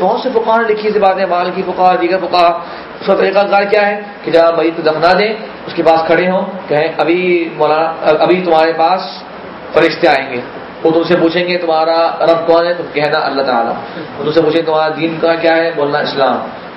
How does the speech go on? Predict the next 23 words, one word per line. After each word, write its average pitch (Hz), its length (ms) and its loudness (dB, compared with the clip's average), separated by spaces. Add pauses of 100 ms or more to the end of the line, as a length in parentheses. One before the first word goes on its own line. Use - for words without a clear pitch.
پوچھیں 151 200 0
گے، 165 60 2
'تمہارا 156 440 0 (140)
نبی 147 220 2
کیا 165 220 2
ہے؟' 170 60 0
بولنا، 156 300 -2 (160)
'محمد 139 320 -2
صلی 123 220 -4
اللہ 113 100 -6
علیہ - 0 -
وسلم'۔ - 640 -10
یہی 175 220 0
جواب 160 320 2
دے 147 100 -2
دے 156 100 2
تم 139 140 -2 (100)
نے، - 340 -8
ہاں؟ 180 100 -4 (240)
اس 160 120 -2
طرح 175 160 4
وہ 165 140 4
ہر 160 80 2